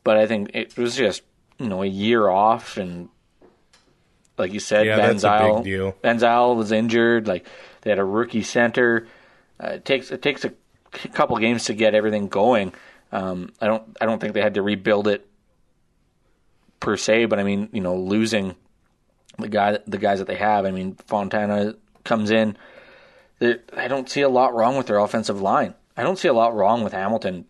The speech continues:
Speaker 1: at all, really. And like you said, th-, just, they didn't have to make a lot of big splashes. They didn't have to make a lot of moves in free agency, and, and they just stayed consistent. Um, do they need to maybe make sure they,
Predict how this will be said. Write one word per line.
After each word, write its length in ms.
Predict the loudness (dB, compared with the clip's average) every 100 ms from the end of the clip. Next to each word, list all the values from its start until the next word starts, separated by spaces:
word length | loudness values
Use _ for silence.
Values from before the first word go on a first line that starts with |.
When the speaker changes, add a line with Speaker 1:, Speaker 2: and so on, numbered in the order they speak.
| _ _
Speaker 1:
at 140 | -4 2
all, 300 | 2 2 -2
really. 320 | -4 -4 -4
And 160 | -8 -6
like 180 | -6 -4
you 60 |
said, 280 | 2 2 0 -12
th-, 120 | -16 _
just, 160 | -12 -12 _ -6
they 120 | -2
didn't 220 | 0 0
have 180 | -2 -2
to 80 | -2
make 240 | 0 2
a 60 | 2
lot 180 | 4
of 80 | 2
big 180 | 0 -4
splashes. 540 | -4 -4 -2 -2 -2
They 60 | -2
didn't 100 | -2
have 100 | -2
to 40 | -4
make 120 | -2
a 40 |
lot 160 | 0 0
of 60 |
moves 380 | -2 -2 0 0
in 100 | -4
free 220 | -4 0 0
agency, 460 | 0 -4 -6 -8 -10 -20 -20 -20 -12
and, 300 | -8 -6 -6
and 240 | -6 -8 -6
they 80 | -8
just 220 | -6 -8
stayed 220 | -2 -2 0
consistent. 640 | -4 -2 -2 -2 -6 -10 -20 -20 _ -12
Um, 360 | -8 -6 -8 -14 _ _ _ _ _ _ _ _ _ _ _ _
do 140 | -2 0
they 160 | 2
need 340 | 2 0 -2 -2
to 300 | 0 2 0
maybe 340 | 0 -2 -2
make 160 | -2 -4
sure 160 | -4
they, 160 | -2 -2